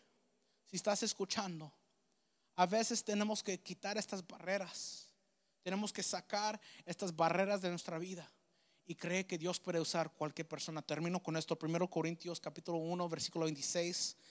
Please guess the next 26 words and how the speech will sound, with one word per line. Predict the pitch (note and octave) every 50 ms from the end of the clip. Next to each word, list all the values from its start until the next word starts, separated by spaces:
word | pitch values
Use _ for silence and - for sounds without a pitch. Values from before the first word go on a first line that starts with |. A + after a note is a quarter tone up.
| - - - - -
al | D3 D3
veintiocho, | C#3+ D#3+ D#3+ D3+ - D3+ D3+ D#3 - - D3
uno | D#3 D#3+ E3+
de | E3 E3+ E3+
mis | E3 D#3+ D3
versículos | C#3 C#3 C3 - - F#3 - F#3 E3 -
favoritos. | - E3 D#3 C#3+ D3 D3 D#3+ F3 - - D3+ - - - - - - - - - - - -
Dice | - F3+ F3 - G3+
así: | E3 - - A3 G#3 F3+
"Hermanos, | F#3 F#3+ F#3+ F#3+ F#3 G3 G#3 A3 G3 -
consideren | - F#3+ F3+ - - F#3 F3+ F#3+ G3+ G#3 G#3 G#3 G3 - - - -
su | - - - G3 E3+
propio | - - F#3+ G3+ G3 - G#3 G3 F#3+
llamamiento. | F3+ F3+ F3 E3 E3 E3+ E3+ E3+ E3 - - C3+ A#2+ - - _ _ _ _ _ _ _ _ _ _ _ _ _ _
No | - F#3 G3 G#3+
muchos | A3+ A3 A3+ A3+ A3 - B3+ A#3
de | G#3 G#3
ustedes | F#3 F3 - - G#3 G#3 G#3 G#3+ G3+
son | - - G#3 F#3+ F3+ E3
sabios". | - - - G3 F3 E3+ E3+ D3+ C#3 C3+ - - - - - - - _ _ _ _ _ _ _ _ _ _ _ _ _ _ _ _ _ -
<laughs> | G3 D#3+
Dice, | F#3 F#3+ F#3 - G3+
"No | G3 G#3 A#3
muchos | A#3 B3 C#4+ D4+ A#3 - - G#3+ - - - - - - _ _ _ _ _ _ _ _ _ _ -
son | - G3+ G3 F#3+
sabios, | F#3 - G3 F3+ D#3+ C#3+ C#3+ C#3+ - - - - -